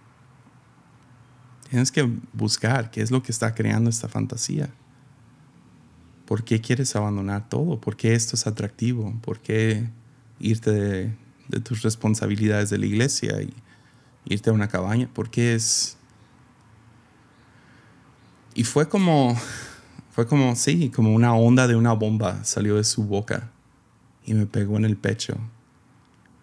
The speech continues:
Y no sé qué, mis ojos se pusieron llorosos, se acabó medio la conversación, me subí,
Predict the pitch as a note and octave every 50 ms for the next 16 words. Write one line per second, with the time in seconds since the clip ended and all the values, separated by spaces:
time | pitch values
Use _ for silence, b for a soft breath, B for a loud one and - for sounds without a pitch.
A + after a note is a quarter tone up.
0 | _ - - B2+ A2+ A2 A2 G#2+ A2 A2 - B2+ A#2 - A2+ A2+ A2+ - - -
1 | - - _ - _ - - - - - - - A2+ A2+ A2+ A2 - A#2 A2+ A2+
2 | A#2 A2+ - A2 A2+ A#2 A2 - A2+ A2 A2+ A2+ A2+ G#2+ G#2+ G#2+ G#2+ - - A2
3 | - - A2 A2+ A2+ G#2+ A2 A2 A2+ A2+ A2+ A2+ A2+ A2 A2 G#2+ - A2+ G#2+ G#2
4 | G#2 - - A2+ - - A2 A2 A2 G#2+ G#2+ A2 - A2 G#2+ G#2+ A2 A2 A2 A2+
5 | A2+